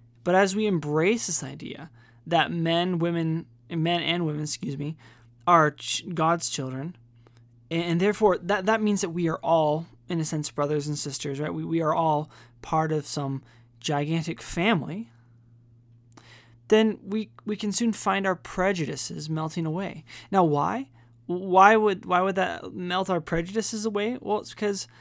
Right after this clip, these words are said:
we are, as a family, we are meant to care for one another.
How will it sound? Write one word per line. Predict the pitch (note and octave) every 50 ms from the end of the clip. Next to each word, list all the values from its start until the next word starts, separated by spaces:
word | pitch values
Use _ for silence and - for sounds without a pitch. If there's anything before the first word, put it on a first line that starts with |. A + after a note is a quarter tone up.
| - - - _ - - _ _ - - _ _ _ - - - - -
we | E3+ E3+ F3+ G3
are, | G3 F#3 F#3 F#3 F#3 - - - _ - - - _ - - -
as | - D#3+ E3 F#3+ G3+ G3+
a | G3
family, | - - D3+ C#3 D3+ D#3+ E3+
we | F3+ F#3+
are | F#3+ F#3+
meant | F#3+ G3 F#3+
to | G3+ G3
care | - - G#3 G#3+ A#3
for | A3+ - E3+ D3+
one | C#3+ C#3 C#3 D3
another. | - - - - B2 C3+ D#3+